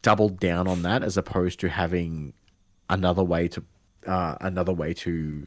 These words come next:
uh, play through. So even though, even though you've got three branches of ma-, of magic to choose from and to work with, uh, which will change up your gameplay style. So, you know,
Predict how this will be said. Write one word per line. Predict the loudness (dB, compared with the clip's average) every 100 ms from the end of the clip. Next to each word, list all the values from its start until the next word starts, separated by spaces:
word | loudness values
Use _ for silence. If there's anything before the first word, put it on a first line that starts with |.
| -10
uh, | -8 -6 -8 -6
play | -2 -2
through. | -2 -2 -2 -6 -16 -20 _ _
So | 4
even | 6 8 6 6
though, | 6 6 6 4 2 -2 -4
even | 0 2
though |
you've | 2 2 2
got | 0 0
three | -2 2 2
branches | 2 0 -2 -6
of |
ma-, | -4 -4 -2
of | -2 0
magic | 0 0 -2 -6
to | -4 -4
choose | -4 -4 0 0 0
from | -2 -2 -4 -10 -10
and | -8 -8
to | -4 -6 2
work | 4 4 0 0
with, | 2 2 -2 -8 -16 -20 _ _ _ _
uh, | -2 0
which | 0 0
will | -2
change | 2 2 4
up | 2
your | 2 2
gameplay | 2 0 0 -2
style. | 2 2 2
So, | 0 -2 -4 -12 -6
you |
know, | -4